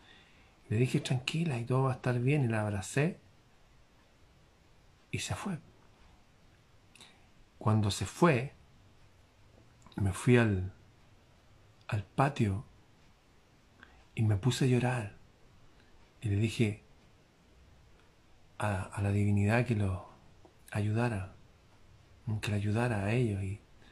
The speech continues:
a todos los que estaban yéndose para allá y otras personas que iban a, con la Working Holiday a trabajar y a aprender inglés. Y me di cuenta que fue bueno lo que hice.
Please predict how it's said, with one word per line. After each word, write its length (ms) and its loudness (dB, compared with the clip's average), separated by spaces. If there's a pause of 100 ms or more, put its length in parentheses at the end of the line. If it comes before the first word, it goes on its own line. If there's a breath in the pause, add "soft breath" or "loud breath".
(340 soft breath)
a 80 -2
todos 180 6
los 80 4
que 80 -2
estaban 320 4
yéndose 340 2
para 120 4
allá 160 4
y 100 6
otras 220 -2
personas 420 -2
que 140 0
iban 140 4
a, 120 -4 (340 loud breath)
con 140 0
la 60 4
Working 360 8 (140)
Holiday 480 10
a 80 4
trabajar 720 6
y 240 -2 (400 soft breath)
a 60 -2
aprender 340 2
inglés. 340 0 (1700 soft breath)
Y 80 -4
me 100 2
di 80 6
cuenta 380 4
que 100 0
fue 160 0
bueno 320 4
lo 140 0
que 100 0
hice. 300 -6